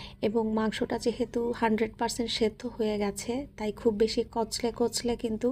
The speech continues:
মাখানো যাবে না, তাতে মাংসটা গলে যেতে পারে। আলতো হাতে এই কাজটা করতে হবে। আমার পুরো মশলা কিন্তু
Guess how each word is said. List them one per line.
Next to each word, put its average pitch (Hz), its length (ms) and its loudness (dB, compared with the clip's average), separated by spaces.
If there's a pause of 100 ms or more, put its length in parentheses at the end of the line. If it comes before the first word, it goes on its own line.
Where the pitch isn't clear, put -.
(120)
মাখানো 214 360 -2
যাবে 208 240 2
না, 214 140 0
তাতে 214 260 -6
মাংসটা 208 440 -2
গলে 214 260 2
যেতে 208 240 0
পারে। 214 260 -2 (480)
আলতো 220 320 4
হাতে 220 300 -2
এই 208 140 4
কাজটা 220 360 -4
করতে - 320 -10
হবে। 202 240 -2 (1600)
আমার 220 340 2
পুরো 226 240 2 (440)
মশলা 220 420 0
কিন্তু 220 340 -2